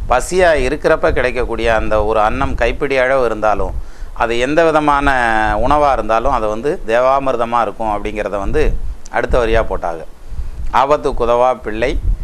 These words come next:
அரும்பசி குதவா அன்னம், தாபத்தை தீரா தண்ணீர்". தண்ணி குடிச்சா தாபம் தீரணும். தாபம் தீராமலே தண்ணி குடிச்சிட்டு இருக்க முடியாது இல்லையா? அப்போ, அ, ஒரு ச-, ஒரு சில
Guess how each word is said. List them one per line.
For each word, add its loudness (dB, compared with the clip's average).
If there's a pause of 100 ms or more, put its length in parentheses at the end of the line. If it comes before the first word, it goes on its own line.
(280)
அரும்பசி 2
குதவா 2
அன்னம், -2 (500)
தாபத்தை 2
தீரா 0
தண்ணீர்". -4 (580)
தண்ணி 2
குடிச்சா 2
தாபம் 0
தீரணும். 0 (760)
தாபம் 2
தீராமலே 4
தண்ணி 0
குடிச்சிட்டு -2
இருக்க 0
முடியாது 0
இல்லையா? -2 (1120)
அப்போ, 2 (1160)
அ, 0 (220)
ஒரு 0
ச-, 2
ஒரு 4
சில 2